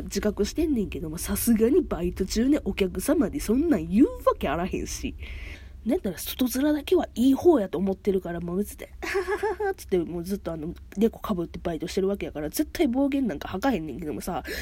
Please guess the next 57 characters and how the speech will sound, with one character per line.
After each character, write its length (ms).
あ 100
の、 200
そ 180
の、 140
フ 80
ァ 140
ッ 120
ク 80
ス 140
の 100
書 180
面、 600
あ 160
の、 180
接 180
待 140
の 80
お 60
客 160
さ 100
ん 60
が 80
送 160
ら 100
は 80
っ 60
た 100
フ 80
ァ 60
ッ 40
ク 140
ス 100
の 120
書 140
面 260
に 80
は、 340
そ 200
う 40
い 60
う 80
風 180
に 180
言 100
わ 120
れ 100
た 120
っ 40
て 160
書 60
か 160
れ 120
て 100
ん 60
ね 80
ん 60
な。 120